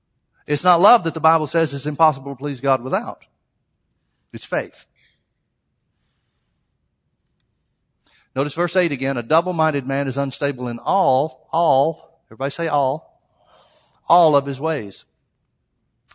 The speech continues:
Notice he did not say that a double-minded man is only unstable in the way that he's double-minded.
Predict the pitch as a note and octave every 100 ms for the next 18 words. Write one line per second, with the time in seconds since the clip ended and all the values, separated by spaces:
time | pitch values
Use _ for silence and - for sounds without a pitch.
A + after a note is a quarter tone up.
0 | - - - D#3+ E4+ D4 G3 E3+ D3+ F3+
1 | E3+ D#3+ D#3 B2+ A#2+ C#3+ E3 D3 C#3 B2
2 | C3 C3+ A#2+ C#3 C3+ B2+ A#2+ - C#3 B2
3 | A#2 A2 A2 C3 C3 A2+ A2 A2+ A2+ -
4 | A#2 G#2 G2+ E3+ D#3+ - _